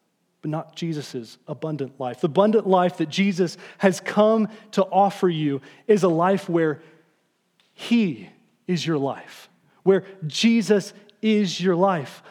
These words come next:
a life where you can say, "God is holy. I am not. Jesus does save."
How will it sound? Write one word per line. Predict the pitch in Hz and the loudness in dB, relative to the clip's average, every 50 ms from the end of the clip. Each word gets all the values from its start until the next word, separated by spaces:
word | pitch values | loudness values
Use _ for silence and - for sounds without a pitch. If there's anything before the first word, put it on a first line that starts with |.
| - - | 0 2
a | 202 | 4
life | 202 208 208 233 226 - 233 | 4 4 4 2 2 2 2
where | 220 | 2
you | 214 202 233 | 2 2 2
can | - - 196 180 | 0 0 -2 0
say, | - 220 220 214 | 2 2 2 2
"God | 202 151 139 202 220 233 247 254 240 | 2 2 2 4 4 4 4 4 2
is | 220 233 214 - | 2 0 0 0
holy. | - - 233 233 240 240 240 233 226 208 170 - - - - _ _ _ _ _ _ _ _ _ _ _ _ _ _ _ _ _ _ _ _ _ _ _ - | 0 2 4 4 4 4 2 2 2 0 -2 -4 -8 -18 -20 _ _ _ _ _ _ _ _ _ _ _ _ _ _ _ _ _ _ _ _ _ _ _ -20
I | - - - 180 | -14 -8 -6 -4
am | 170 143 127 | -4 -4 -4
not. | 127 135 135 135 - 143 139 - - - - _ _ _ _ _ _ _ _ _ _ _ _ _ _ _ _ _ _ _ _ _ _ _ _ _ - | -6 -8 -8 -8 -10 -12 -14 -18 -20 -20 -20 _ _ _ _ _ _ _ _ _ _ _ _ _ _ _ _ _ _ _ _ _ _ _ _ _ -16
Jesus | 139 127 147 180 220 226 233 214 - 226 220 202 - - | -8 -2 2 2 4 4 4 4 4 2 2 2 0 -4
does | 170 143 - 196 185 185 180 | -6 -2 0 0 0 0 -2
save." | - - - - 185 202 208 202 196 196 170 - - - | -4 -6 -4 -2 0 2 4 2 2 0 -2 -6 -10 -16